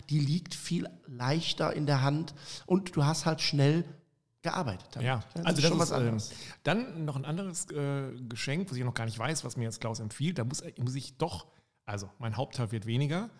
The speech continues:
Speaker 2: Trotzdem brauche ich sehr viel, ähm, Asche auf mein Haupthaar, weil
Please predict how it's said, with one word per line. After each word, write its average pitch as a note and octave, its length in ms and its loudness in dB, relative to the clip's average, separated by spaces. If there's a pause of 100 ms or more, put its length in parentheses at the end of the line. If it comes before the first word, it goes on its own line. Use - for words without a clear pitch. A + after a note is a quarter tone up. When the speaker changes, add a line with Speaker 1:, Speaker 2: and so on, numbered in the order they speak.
(340)
Speaker 2:
Trotzdem D3+ 480 0
brauche B2 280 -2
ich A#2 120 -10
sehr C3 160 0
viel, A#2+ 380 2
ähm, G#2+ 340 2 (220)
Asche C3 320 -2
auf C3 180 -8
mein B2+ 240 -2
Haupthaar, C#3 480 -4
weil E3+ 460 0